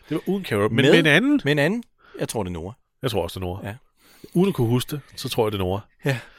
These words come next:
Speaker 1: Fordi han er jo, han er forsvundet.
Speaker 2: Han er jo forsvundet
Speaker 1: Der,
Speaker 2: nu.
Speaker 1: altså, der er jo sket et eller andet, som vi, som vi får at vide, øh, <laughs> i det kommende afsnit.
Speaker 2: Ja.
Speaker 1: Men, øh, men, men ja, lige på falderebet f-, fandt vi simpelthen ud af, hvorfor Carol ikke var med tilbage. Hun
Speaker 2: Mm.
Speaker 1: er der på hospitalet.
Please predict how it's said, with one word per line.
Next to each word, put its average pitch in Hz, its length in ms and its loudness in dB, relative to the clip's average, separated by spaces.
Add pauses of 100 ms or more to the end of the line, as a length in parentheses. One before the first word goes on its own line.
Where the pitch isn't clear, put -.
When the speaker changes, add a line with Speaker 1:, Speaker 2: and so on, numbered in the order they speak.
(160)
Speaker 1:
Fordi 107 180 -6
han 110 120 -2
er 156 40 -2
jo, 107 120 -2 (800)
han 139 100 -4
er 165 40 -2
forsvundet. - 340 -6 (200)
Speaker 2:
Han 135 180 -4
er 208 40 -2
jo 170 80 -2
forsvundet 120 300 -4
Speaker 1:
Der, 180 60 -4
Speaker 2:
nu. 147 120 -6
Speaker 1:
altså, 123 180 -6
der 113 80 0
er 113 40 2
jo 120 60 0
sket 160 160 2
et 151 80 4
eller 135 180 4
andet, 139 200 -2
som 131 160 -6
vi, 120 60 -10 (240)
som 123 180 -4
vi 117 60 -4
får 110 140 0
at 104 60 0
vide, 110 240 -2 (160)
øh, 101 520 0
<laughs> 151 100 2
i - 20 6
det 143 100 -8
kommende 113 280 0
afsnit. 107 420 -4
Speaker 2:
Ja. 120 100 -4 (1600)
Speaker 1:
Men, 123 180 0
øh, 120 240 0
men, 117 260 -4
men 120 120 -6
ja, 156 160 2 (120)
lige 170 240 0
på 151 120 -4
falderebet 143 520 0 (120)
f-, 123 60 0
fandt 120 280 -4
vi 123 40 -4
simpelthen 139 360 -4
ud 139 60 0
af, 120 140 -2
hvorfor 120 220 -4
Carol 123 300 0
ikke 123 120 -4
var 123 60 -6
med 113 120 -4
tilbage. 104 320 -2 (140)
Hun 117 120 -2
Speaker 2:
Mm. - 60 2
Speaker 1:
er 127 80 2
der 117 160 0
på 120 100 -4
hospitalet. 101 500 -6